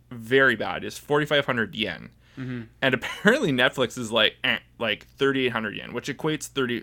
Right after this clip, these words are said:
Speaker 1: thirty-four American.
Speaker 2: Mm-hmm.
Speaker 1: And, and, like, this kinda goes back to, like, the, 'cause wasn't it back in May, there was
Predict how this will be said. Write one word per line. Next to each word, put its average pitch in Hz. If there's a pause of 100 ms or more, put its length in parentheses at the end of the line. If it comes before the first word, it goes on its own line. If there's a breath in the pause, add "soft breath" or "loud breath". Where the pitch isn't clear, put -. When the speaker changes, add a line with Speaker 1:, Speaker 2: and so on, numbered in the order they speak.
(120)
Speaker 1:
thirty-four 117 (200)
American. 104 (120)
Speaker 2:
Mm-hmm. 123 (500 loud breath)
Speaker 1:
And, 123 (920)
and, 156
like, 160
this 170
kinda 180
goes 170
back 180
to, -
like, 117
the, 127
'cause 120
wasn't 175
it 165
back 160
in 135
May, 127
there 123
was -